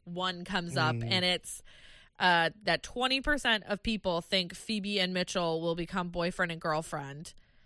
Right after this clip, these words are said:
Speaker 1: Um, and also, I just think that it's important to say that they are also the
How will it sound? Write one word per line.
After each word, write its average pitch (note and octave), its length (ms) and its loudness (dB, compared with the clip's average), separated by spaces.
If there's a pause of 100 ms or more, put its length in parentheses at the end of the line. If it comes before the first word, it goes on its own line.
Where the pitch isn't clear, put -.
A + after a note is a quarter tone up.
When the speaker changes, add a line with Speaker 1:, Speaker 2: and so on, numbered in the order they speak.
(320)
Speaker 1:
Um, E3+ 580 0 (200)
and A#3 140 0
also, B3+ 580 4
I G#3 140 4
just A3 340 -6 (100)
think G3+ 220 -4
that G3 80 -4
it's F#3 140 -6
important F3+ 380 -4
to F3 40 -6
say D#3+ 380 2
that D#3+ 300 2
they G#3+ 160 6
are C4 200 6
also G#3+ 340 0
the F#3+ 160 -4